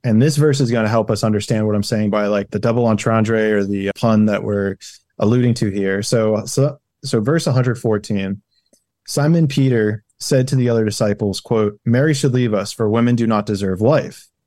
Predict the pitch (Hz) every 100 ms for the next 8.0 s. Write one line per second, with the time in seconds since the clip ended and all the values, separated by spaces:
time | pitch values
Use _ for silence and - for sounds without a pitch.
0 | - 117 110 104 135 - 127 127 120 123
1 | 117 123 113 110 107 101 _ _ _ -
2 | 117 104 - - - 127 127 147 139 139
3 | 151 160 151 127 117 117 - 117 - 110
4 | 107 120 107 98 110 _ _ _ - 127
5 | 117 104 - 151 139 151 135 117 113 110
6 | 104 113 110 107 104 113 120 113 - 113
7 | 104 104 - 104 101 120 120 101 98 110